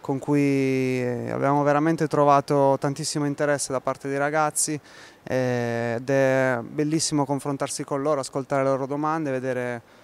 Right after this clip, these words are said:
una, una incredibile curiosità verso la figura di Annarita che sembra veramente stimolarli e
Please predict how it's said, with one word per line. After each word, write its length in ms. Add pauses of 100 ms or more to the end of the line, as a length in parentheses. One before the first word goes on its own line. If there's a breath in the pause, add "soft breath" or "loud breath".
(180 soft breath)
una, 220
una 420
incredibile 600
curiosità 580
verso 420
la 80
figura 260
di 100
Annarita 440
che 300 (320 soft breath)
sembra 420
veramente 1300
stimolarli 720
e 400